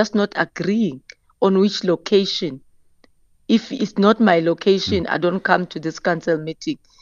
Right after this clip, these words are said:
Speaker 1: If you are preferring that it must be informal settlement B and I don't want them for whatever reason, I don't come to a meeting. That's disruption. It's disrupting,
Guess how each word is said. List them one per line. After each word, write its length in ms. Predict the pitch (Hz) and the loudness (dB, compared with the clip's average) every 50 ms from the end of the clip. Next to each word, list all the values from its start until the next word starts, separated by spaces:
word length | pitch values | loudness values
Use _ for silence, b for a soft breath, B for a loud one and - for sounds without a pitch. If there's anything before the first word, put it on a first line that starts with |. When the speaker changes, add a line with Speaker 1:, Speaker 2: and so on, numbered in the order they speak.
| b b b | b b b
Speaker 1:
If 200 | 254 226 - - | -2 -2 2 4
you 80 | 214 180 | 4 4
are 60 | 175 | 4
preferring 540 | - - 202 202 - 233 214 214 196 185 170 | 2 0 -2 2 2 2 2 2 0 0 0
that 160 | 175 170 180 | -2 -2 -2
it 120 | 190 190 | -4 -4
must 260 | 196 180 170 165 - | -2 -2 -2 -2 -2
be 120 | 175 170 170 | -4 -4 -4
informal 460 | 170 160 - 190 196 196 180 170 165 | -4 -2 -2 -2 0 0 -2 -2 -4
settlement 540 | - 185 180 - 208 196 190 175 156 143 - | -2 -4 -4 -4 -4 -4 -2 -2 -4 -4 -4
B 260 | 190 202 202 180 B B B B B B | -2 -2 -2 -2 B B B B B B
and 180 | - 175 175 170 | -2 0 2 2
I 80 | 165 | 0
don't 260 | 165 180 180 196 202 185 | 2 2 2 2 2 4
want 320 | 175 180 190 214 196 160 | 4 4 4 4 2 0
them 220 | 175 160 151 147 | 0 0 0 0
for 140 | - - 208 | -4 -6 -2
whatever 420 | - 160 156 170 196 185 175 165 156 | -2 0 2 2 0 2 2 0 2
reason, 340 | 180 185 160 160 160 147 - - | 2 0 0 -2 -4 -2 0 0
I 80 | 170 | 0
don't 260 | 170 180 185 185 180 | 2 2 0 0 0
come 220 | - 175 175 175 165 | 2 2 2 2 0
to 140 | - - 170 | -6 -6 -6
a 60 | 160 | -6
meeting. 340 | 147 147 151 - - 156 - b b b _ _ | -6 -10 -14 -12 -12 -12 -14 b b b _ _
That's 220 | 185 196 - - | -2 -2 -2 -4
disruption. 720 | - - 190 - - 247 254 262 262 - - - - - - _ _ _ _ _ _ _ _ _ _ | -6 -6 -6 -4 -2 -2 -2 -2 -4 -6 -8 -8 -8 -10 -12 _ _ _ _ _ _ _ _ _ _
It's 160 | 214 190 - | -8 -8 -8
disrupting, 920 | - _ 202 185 - - 233 220 220 226 240 226 - _ - 262 247 233 | -8 _ -6 -6 -2 0 0 2 2 2 0 -2 -4 _ 0 2 2 2